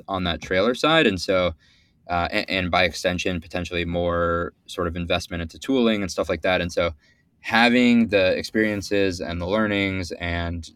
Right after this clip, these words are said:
the, the team, um, you know, built over the last year, uh, you know, in this product and market, that then now we can sort of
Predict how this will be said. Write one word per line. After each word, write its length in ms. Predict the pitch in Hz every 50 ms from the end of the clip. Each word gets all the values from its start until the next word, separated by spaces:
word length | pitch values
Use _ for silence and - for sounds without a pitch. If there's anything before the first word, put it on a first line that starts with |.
| _ _ -
the, 100 | 87 80 -
the 100 | 92 85
team, 580 | 80 - - 107 104 104 101 101 98 95 87 78 _ _ _ _ _ _ _ _ -
um, 640 | 85 90 90 87 87 87 87 87 87 87 85 87 82 _ _ _ _ _ _ _ _ _ _ _ -
you 140 | 104 104 98
know, 140 | 92 90 85
built 320 | 90 - 110 107 101 -
over 160 | 107 92 92 92
the 80 | 90
last 360 | 90 90 90 87 - - -
year, 540 | 95 92 95 98 95 95 92 90 87 82 80 _ _ _ _ _ _ _ _ _ _ _ _ _ -
uh, 600 | 90 92 90 87 87 87 85 85 85 85 80 - - -
you 80 | 98
know, 140 | 92 87 87
in 80 | 87 87
this 100 | 87 -
product 460 | - - 104 101 101 98 90 - -
and 120 | 90 87
market, 440 | 90 87 87 87 82 - 90 82 80
that 160 | - 90 85 _ _
then 420 | - 95 92 92 92 90 90 80 - -
now 320 | 92 92 92 92 92 92
we 140 | 90 92 90
can 320 | 85 - 90 87 90 - _ -
sort 260 | - - 92 87 87
of 160 | 85 82 82